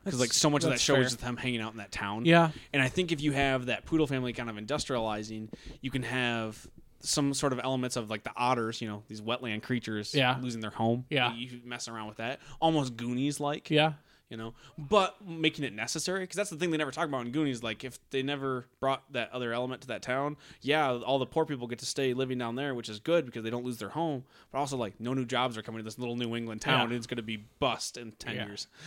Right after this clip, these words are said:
Speaker 2: <laughs>
Speaker 1: And everyone's gonna have to
Speaker 2: They
Speaker 1: move.
Speaker 2: could have built the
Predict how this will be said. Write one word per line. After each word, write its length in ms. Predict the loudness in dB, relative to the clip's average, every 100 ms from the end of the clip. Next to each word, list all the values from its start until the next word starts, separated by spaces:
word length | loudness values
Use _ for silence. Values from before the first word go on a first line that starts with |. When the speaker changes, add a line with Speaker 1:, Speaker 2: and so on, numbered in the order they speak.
| -12
Speaker 2:
<laughs> 320 | -12 -4 4
Speaker 1:
And 300 | 6 10 10
everyone's 500 | 10 10 12 12 10 6
gonna 120 | -2
have 120 | -4 2
to 40 |
Speaker 2:
They 100 | 4
Speaker 1:
move. 60 | 6
Speaker 2:
could 120 | 8
have 140 | 8 8
built 240 | 4 2 -10
the 280 | 2 4